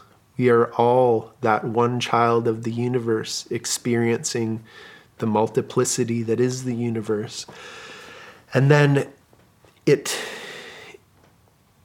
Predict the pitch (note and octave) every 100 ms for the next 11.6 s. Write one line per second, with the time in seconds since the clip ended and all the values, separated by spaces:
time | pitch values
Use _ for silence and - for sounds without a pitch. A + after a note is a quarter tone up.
0 | - C#3+ - - _ - B2+ - B2+ B2+
1 | E3 - - B2+ C3 - - - - -
2 | - - - - - _ - - - _
3 | _ _ _ _ - - A#2+ C3+ - -
4 | D3 D#3+ - B2 A2 A2+ A2+ A#2+ A#2 A#2
5 | A#2+ C#3+ C#3+ C#3+ B2+ - A#2+ A#2 A#2 -
6 | - C3 B2 A2+ A#2 B2 C3+ - A2+ -
7 | G#2 G#2 - A#2 A2 A2+ E3+ F3+ - -
8 | - _ A#2+ D3 - E3+ E3 D3 B2 A2+
9 | B2+ D#3 F3 B2 F#2+ - - - - -
10 | - B2 B2 - - - C#3+ D#3+ C3+ -
11 | - A2+ - - -